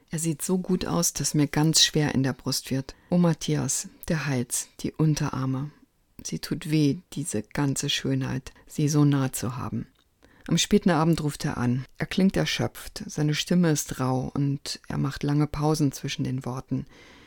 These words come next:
Ich überlege, ob er getrunken hat. „Dann muss es wohl so sein“, sagt er, „wenn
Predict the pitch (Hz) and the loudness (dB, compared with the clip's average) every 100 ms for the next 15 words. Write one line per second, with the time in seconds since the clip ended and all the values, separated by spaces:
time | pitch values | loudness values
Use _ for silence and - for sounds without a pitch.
0 | - - - 156 151 156 151 120 143 139 | -18 -10 -4 2 4 6 4 2 0 -2
1 | - 165 160 135 131 - - _ _ _ | -4 -2 -2 -2 -4 -8 -16 _ _ _
2 | _ _ _ _ _ _ _ _ _ - | _ _ _ _ _ _ _ _ _ -2
3 | 147 156 175 - 165 - 175 160 165 147 | 2 4 4 2 0 2 4 6 4 4
4 | 160 156 139 135 - - _ _ - 131 | 4 4 4 0 -6 -20 _ _ -8 -6
5 | 131 - - - - 143 - _ _ 170 | -6 -8 -8 -6 -6 -8 -12 _ _ -8
6 | 160 147 135 131 | 0 2 2 0